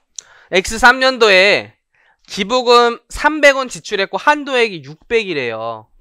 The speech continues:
정기 거부터 생각하셔야 돼요. 정기. 지금 정기 한도 초과에 얼마 있냐면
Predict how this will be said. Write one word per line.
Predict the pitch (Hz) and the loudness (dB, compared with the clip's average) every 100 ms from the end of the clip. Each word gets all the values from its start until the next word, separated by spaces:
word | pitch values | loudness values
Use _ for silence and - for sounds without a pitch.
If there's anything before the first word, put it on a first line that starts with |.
| _ _ | _ _
정기 | - 135 165 196 | -16 -14 -12 -16
거부터 | 214 220 170 147 | -6 -6 -6 -12
생각하셔야 | 143 139 120 104 | -10 -8 -10 -14
돼요. | 107 | -20
정기. | - 117 123 117 113 _ _ _ _ _ _ _ _ _ _ _ _ _ _ _ - | -20 -20 -20 -20 _ _ _ _ _ _ _ _ _ _ _ _ _ _ _ _ -20
지금 | - 170 185 | -10 -6 -6
정기 | 175 - 156 208 233 240 | -6 -2 0 -2 -6 -2
한도 | 240 294 285 285 | -2 -2 -4 -10
초과에 | - 269 240 214 | -12 -4 0 0
얼마 | 160 190 202 | 0 0 -2
있냐면 | 196 190 185 208 262 | -2 -4 -2 -2 -2